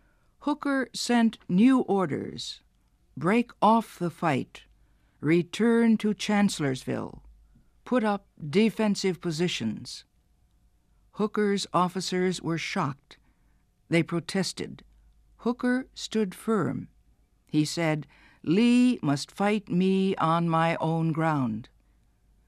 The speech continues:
Robert E. Lee could not understand why the Union force had returned to Chancellorsville, but he was happy it did. Now he had time to prepare his men for battle.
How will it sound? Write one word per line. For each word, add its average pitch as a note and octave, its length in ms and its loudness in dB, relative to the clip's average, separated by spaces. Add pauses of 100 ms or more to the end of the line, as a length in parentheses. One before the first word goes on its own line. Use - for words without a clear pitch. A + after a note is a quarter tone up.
(480)
Robert B3+ 500 0
E. A#3+ 220 4
Lee G3 320 2
could G3 260 -4
not C#4 300 2
understand F3+ 960 0 (560)
why A#3+ 400 2
the G#3 160 0
Union G3 480 2
force D#3+ 480 0
had E3 180 -4
returned E3+ 640 0
to E3 120 -2
Chancellorsville, C3 1200 -2 (720)
but D3 140 -6
he F3 160 2
was D#3+ 220 2
happy E3+ 480 2
it D3 160 -2
did. G3+ 440 -4 (800)
Now F#3 500 4 (340)
he E3 220 6
had F3 240 0
time F#3 400 2
to G3 120 0
prepare G#3 600 0
his F#3+ 260 0
men D#3+ 440 2
for F3 200 -2
battle. D3+ 460 -2